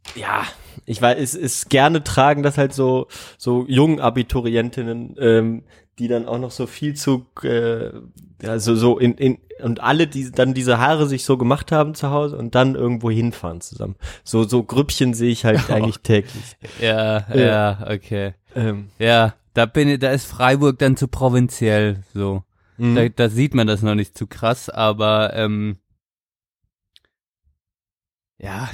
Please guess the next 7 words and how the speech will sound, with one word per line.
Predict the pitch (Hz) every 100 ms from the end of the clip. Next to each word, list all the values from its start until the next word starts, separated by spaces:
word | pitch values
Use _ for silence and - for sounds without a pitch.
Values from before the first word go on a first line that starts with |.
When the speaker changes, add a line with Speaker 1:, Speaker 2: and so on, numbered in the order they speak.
| -
Speaker 2:
nee, | 110 113
gef-, | - - -
äh, | 113
das | - 123 110
hat | -
sowas | 170 170 -
Nymphenmäßiges. | 120 117 170 269 - 135 104 90 98 - - 95 -